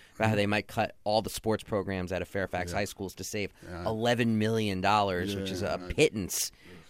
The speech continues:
Speaker 1: It's also a pittance compared to what they, they, they owe, like, a hundred and fifty million. They're, they're, they're, that's, that's their debt.
Speaker 2: Mm-hmm.
Speaker 1: And eleven million in absolute pittance. Um, the,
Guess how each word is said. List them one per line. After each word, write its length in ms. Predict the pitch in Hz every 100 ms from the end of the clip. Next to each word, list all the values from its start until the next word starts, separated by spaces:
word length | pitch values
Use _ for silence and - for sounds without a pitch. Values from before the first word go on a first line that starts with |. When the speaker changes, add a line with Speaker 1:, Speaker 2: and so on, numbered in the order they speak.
| -
Speaker 1:
It's 120 | -
also 220 | 180 160
a 40 |
pittance 320 | 117 135 113 -
compared 380 | 113 123 117 107
to 80 |
what 200 | 107 110 -
they, 260 | - 117
they, 280 | 95 117 113
they 180 | 90 113
owe, 140 | - 123
like, 260 | 123 110 101
a 80 |
hundred 300 | 98 113 110
and 80 | 104
fifty 300 | - 110 -
million. 540 | 101 98 101 92 82 82
They're, 180 | 98 85
they're, 240 | 95 87
they're, 180 | 80 95
that's, 260 | - 60 -
that's 180 | 101 -
their 120 | 95
debt. 360 | 78 101 98 - - _ -
Speaker 2:
Mm-hmm. 200 | 107 101
Speaker 1:
And 80 | 113
eleven 380 | 101 113 110 107
million 340 | 104 104 98
in 60 | 92
absolute 420 | 98 95 - 92
pittance. 460 | - 101 90 87 - -
Um, 300 | 101 98 92 - - - - - -
the, 80 | -